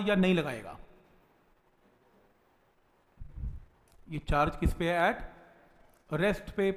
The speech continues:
पड़े हुए charge को कितना भी B लगा लो, force experience नहीं हो सकती, क्योंकि rest पे पड़े हुए charge का V क्या है? ज़ीरो। और force का formula क्या है? B Q V sin theta। तो obviously V zero तो force भी ज़ीरो।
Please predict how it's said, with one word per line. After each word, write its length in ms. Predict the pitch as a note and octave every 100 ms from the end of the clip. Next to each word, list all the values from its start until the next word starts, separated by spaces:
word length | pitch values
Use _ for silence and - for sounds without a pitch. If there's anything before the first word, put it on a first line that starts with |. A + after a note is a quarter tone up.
| G3
पड़े 180 | F3 F3
हुए 180 | F#3 F#3
charge 320 | F3 E3 E3+
को 100 | F#3+
कितना 460 | - G3 A3+ A#3
भी 160 | A#3 A#3+
B 140 | A3+
लगा 220 | A3 G3+ F3+
लो, 180 | E3+ D3 - - - - - -
force 380 | D#3 E3+ -
experience 500 | D3+ - F#3 E3+ E3 -
नहीं 80 | E3
हो 60 |
सकती, 340 | D#3 D#3+ F#3 F#3+
क्योंकि 240 | F#3 F3+
rest 280 | D3+ E3+ -
पे 100 | F#3
पड़े 180 | F3 E3+
हुए 120 | F#3
charge 320 | - E3+ E3
का 80 | -
V 160 | E3 F3
क्या 180 | F3 G3
है? 200 | C4 - - - - - -
ज़ीरो। 640 | C#3 B2+ E3 F3+ D#3 B2 - -
और 100 | D#3+
force 300 | D3+ D#3+ E3
का 100 | - F#3
formula 380 | E3+ F3 G3+ G#3
क्या 160 | A3
है? 120 | G#3+ E3 -
B 160 | E3+ F3+
Q 220 | G#3+ G3+
V 160 | G3 B3+ D#4 - - - - - -
sin 280 | D#3+ E3+ F3+
theta। 420 | E3 E3+ E3+ C#3+
तो 220 | C#3+ F3 D#3+
obviously 360 | F3 - F3
V 180 | D3 F#3+
zero 240 | F#3 F#3
तो 60 | F#3+
force 340 | - F3 F3 F3
भी 160 | A3+ D#4 - - - - -
ज़ीरो। 320 | C3 B2 G#2